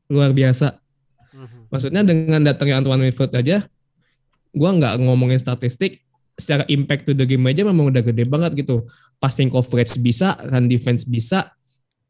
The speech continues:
Speaker 1: intercept. Maksudnya dengan passing coverage itu dia bisa bikin intercept yang bagus gitu. Dan, dan running, running defense-nya dia juga oke.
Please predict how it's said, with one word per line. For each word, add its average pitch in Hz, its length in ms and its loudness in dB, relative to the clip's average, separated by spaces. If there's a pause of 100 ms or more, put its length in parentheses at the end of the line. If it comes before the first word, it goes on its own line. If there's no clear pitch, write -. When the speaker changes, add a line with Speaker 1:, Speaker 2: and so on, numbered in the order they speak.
(160)
Speaker 1:
intercept. 139 560 -2
Maksudnya 147 320 0
dengan 135 400 2
passing 139 240 -2
coverage 131 400 -4
itu 170 160 -4
dia 208 80 2
bisa 139 240 2
bikin 127 560 2 (240)
intercept 131 480 -2
yang 127 240 2
bagus 120 400 2
gitu. 113 320 -6 (800)
Dan, 135 400 0 (640)
dan 139 400 2
running, 139 480 2
running 135 320 0
defense-nya 131 640 -2
dia 160 160 0
juga 165 160 2
oke. 170 480 -2